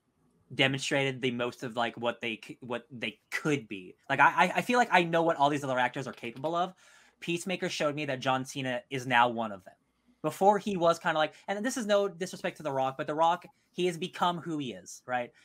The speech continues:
He's playing kinda the same guy in a lot of the things. This was showing me John Cena is an actor.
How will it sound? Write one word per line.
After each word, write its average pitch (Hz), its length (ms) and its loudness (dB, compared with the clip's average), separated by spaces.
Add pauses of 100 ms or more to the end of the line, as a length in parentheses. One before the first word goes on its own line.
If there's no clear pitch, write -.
He's 147 140 -4
playing 175 260 0
kinda 160 260 0
the 156 80 -6
same 143 280 -6
guy 127 220 -2
in 127 80 -6
a 120 40 -4
lot 110 180 -6
of 104 60 -12
the 101 60 -20
things. - 340 -20 (320)
This 170 260 -2
was 190 320 -2
showing 156 260 -2
me 156 120 -4
John 139 260 2
Cena 135 240 -8
is 113 120 -12
an 101 60 -16
actor. - 340 -20